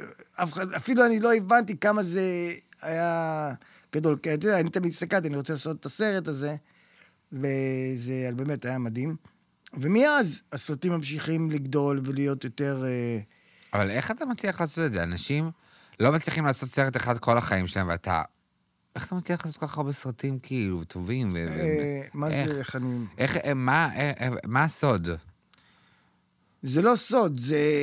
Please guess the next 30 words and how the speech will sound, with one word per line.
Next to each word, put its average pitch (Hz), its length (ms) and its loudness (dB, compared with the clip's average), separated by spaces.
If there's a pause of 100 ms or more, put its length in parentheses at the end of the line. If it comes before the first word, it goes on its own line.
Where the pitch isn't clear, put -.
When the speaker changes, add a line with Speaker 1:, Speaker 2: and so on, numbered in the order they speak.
(560)
Speaker 1:
קודם 185 160 0
כל, 175 140 2
אני 143 140 0
עובד 135 280 0
מאוד, 135 460 -2
מאוד, 131 220 -2
מאוד 123 260 -4
קשה. 110 340 -10 (140)
Speaker 2:
כן. 73 180 -8 (340)
Speaker 1:
אני 127 360 -2
עובד, 127 380 -4 (320)
אה, 120 760 -8 (480)
אם 160 160 0
אתה 147 160 -6
תשאל 139 360 -4
אנשים 139 400 -4
עליי, 139 340 -2
משהו 120 540 -4
שהם 120 200 -8
יגידו 120 220 -6
לך 131 180 -6
זה 120 120 -6
שאני 117 280 -6
עובד 117 240 -4
מאוד, 110 180 -4
מאוד 107 180 -6
קשה. - 260 -14 (200)
Speaker 2:
כן. 76 160 -4 (1200)
Speaker 1:
ואני 135 200 -2
פוקוס. - 720 -2